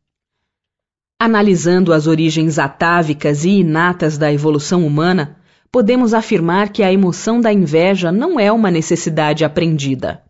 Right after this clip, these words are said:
Não foi adquirida por experiência nem por força da socialização, mas é uma reação instintiva e natural,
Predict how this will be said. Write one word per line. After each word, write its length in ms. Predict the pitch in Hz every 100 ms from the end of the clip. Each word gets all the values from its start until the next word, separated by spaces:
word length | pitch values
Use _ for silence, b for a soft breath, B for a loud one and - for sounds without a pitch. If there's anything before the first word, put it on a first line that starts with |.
| _ _ _ _ _ -
Não 200 | 196 202
foi 300 | 202 208 202
adquirida 580 | 175 - 151 147 185 185
por 160 | 170
experiência 880 | 151 - 160 143 139 185 202 226 226 _
nem 300 | 208 202 214
por 220 | 214 226
força 420 | - 208 202 202
da 140 | 180 147
socialização, 1040 | 220 220 233 196 208 233 - - 139 139 _ _ _ _ _ _ _
mas 240 | 247 214
é 80 | 220
uma 160 | 214 185
reação 600 | 196 175 - 196 180 208
instintiva 840 | 269 - 202 151 - 220 226 185
e 80 | 143
natural, 720 | 147 147 165 147 151 160